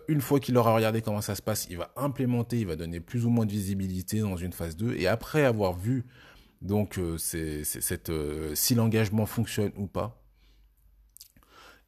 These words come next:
il va remettre un autre boost, ou pas d'ailleurs, selon, euh, la, la, l'interaction que votre post aura réussi à susciter.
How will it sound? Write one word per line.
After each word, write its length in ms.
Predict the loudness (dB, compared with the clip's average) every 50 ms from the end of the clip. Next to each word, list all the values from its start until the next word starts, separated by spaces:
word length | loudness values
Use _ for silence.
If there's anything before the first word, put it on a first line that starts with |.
| _ 2
il 200 | 4 6 6 6
va 200 | 6 4 4 4
remettre 640 | 4 0 -2 -2 0 0 2 2 2 0 -2 -4 -6
un 160 | -4 0 0
autre 240 | 0 0 0 0 -2
boost, 460 | 0 0 -2 -4 -4 -6 -10 -16 -20 _ _ -10
ou 80 | -8
pas 180 | -6 -4 -4 -4
d'ailleurs, 380 | -4 -4 -4 -4 -6 -8 -8 _ _ _ _ -20 -20 -20 -12
selon, 640 | -8 -4 -2 2 4 6 6 6 6 4 2 2 2
euh, 400 | 0 0 -2 -2 -4 -6 -6 -8
la, 400 | -8 -6 -6 -6 -6 -8 -8 -6
la, 420 | -4 -4 -4 -4 -4 -4 -6 -6 -8
l'interaction 760 | -8 -8 -4 -2 -2 0 0 0 0 -2 -2 -2 -2 -4 -2
que 100 | -2 -4
votre 280 | -4 -4 -4 -4 -4
post 280 | -2 0 0 0 0 -2
aura 200 | -4 -4 -4 -4
réussi 440 | -2 -2 -2 -2 -2 -4 -2 -2 -2
à 60 | -2
susciter. 540 | -2 -2 -4 -6 -6 -8 -8 -10 -10 -12